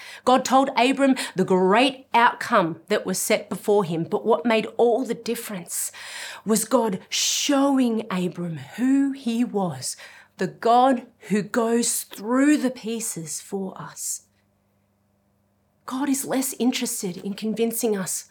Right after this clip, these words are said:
of outcomes and more interested in revealing to us who he is. How this turns out shouldn't be the focus.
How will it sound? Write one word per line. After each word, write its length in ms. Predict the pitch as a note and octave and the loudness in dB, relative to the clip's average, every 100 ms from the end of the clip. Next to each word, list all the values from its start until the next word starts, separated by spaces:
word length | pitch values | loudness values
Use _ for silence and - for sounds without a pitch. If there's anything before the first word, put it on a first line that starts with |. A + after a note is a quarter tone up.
| - | -12
of 160 | E3+ - | -12 -8
outcomes 800 | G3+ A3 - F#3+ D#3+ - - - _ _ _ - | -4 -4 -6 -10 -10 -10 -12 -14 _ _ _ -2
and 180 | G3+ G#3+ | 0 4
more 360 | A3+ C4 C4+ | 4 4 2
interested 560 | - C4 C4+ C4 - G3+ | 2 2 2 -2 -2 -4
in 320 | F#3 G#3 G#3 | -2 0 0
revealing 640 | G3+ F3+ F3+ A#3+ B3 B3 A#3+ | -2 -4 -4 -2 0 0 -2
to 260 | - G#3 | -6 -10
us 400 | F3+ D3+ - - - | -10 -10 -10 -10 -12
who 220 | - B3+ C4+ | -8 -4 -4
he 540 | C4+ - A3 A3 A3 _ - | -6 -10 -8 -8 -10 _ -8
is. 320 | G3+ D#3+ D3 - - - | -4 -4 -6 -8 -8 -6
How 320 | - - D#4+ D#4+ | -2 4 4 4
this 360 | D4+ - - | 2 -2 -4
turns 400 | G3 C4 C4 C4 | 2 4 6 4
out 460 | A#3 B3 A3 F#3 - - | 4 4 6 4 -2 -8
shouldn't 480 | - - C4+ C#4 C4+ | -4 2 4 2 2
be 160 | A#3+ A#3 | 0 0
the 80 | |
focus. 800 | G3 - F#3+ F#3+ - - - - | -2 -2 -2 -4 -8 -8 -8 -8